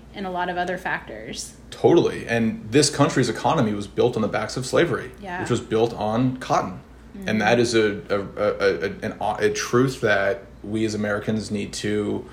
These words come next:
Speaker 2: look at and have serious conversations about and be honest with ourselves about.
Speaker 1: Right.
Speaker 2: And, um,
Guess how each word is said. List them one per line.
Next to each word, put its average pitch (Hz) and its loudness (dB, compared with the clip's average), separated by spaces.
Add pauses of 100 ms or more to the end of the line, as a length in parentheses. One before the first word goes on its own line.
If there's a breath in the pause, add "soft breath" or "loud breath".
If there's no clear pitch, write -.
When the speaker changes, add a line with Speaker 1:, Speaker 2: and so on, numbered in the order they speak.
(340 loud breath)
Speaker 2:
look 107 2
at 117 6
and 107 0
have 104 0
serious 113 0
conversations 117 0
about - -4
and 101 -4
be 110 0
honest 147 0
with - -4
ourselves - -4
about. - -4 (280)
Speaker 1:
Right. 202 -8
Speaker 2:
And, 107 0 (180)
um, 101 -6